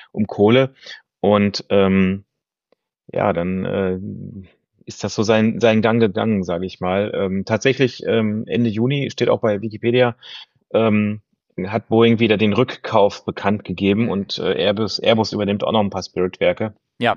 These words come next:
Speaker 2: genau, weil die
Speaker 1: Weil das einfach nicht mehr offiziell, also ich sage, sie mussten jetzt irgendwas machen, ob das, ob das jetzt dadurch die Qualität erhöht, sei mal dahingestellt.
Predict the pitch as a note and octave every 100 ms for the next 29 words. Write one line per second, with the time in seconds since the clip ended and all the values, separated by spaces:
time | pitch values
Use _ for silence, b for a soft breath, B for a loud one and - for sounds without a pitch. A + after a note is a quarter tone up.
0 | - A#2 G#2 G#2+ G#2+ G2 F#2+ F#2+ F#2+ G#2+
1 | G2+ G2+ F#2+ G#2 G2 F2+ B B B B
2 | C3 C3 - B2 A#2 A#2 A2 C3 A#2+ A2
3 | B2+ C#3 D3 C3 C3+ C3 A#2+ A#2+ A#2 A2
4 | G#2+ - - G#2 - - - - G2+ -
5 | G2+ G#2+ G2+ - G#2+ A2 G#2+ A2 - A2
6 | G#2 A2+ G#2 F#2+ F#2 A#2 - - G#2+ G2+
7 | F#2+ B2+ A2+ - F2+ A2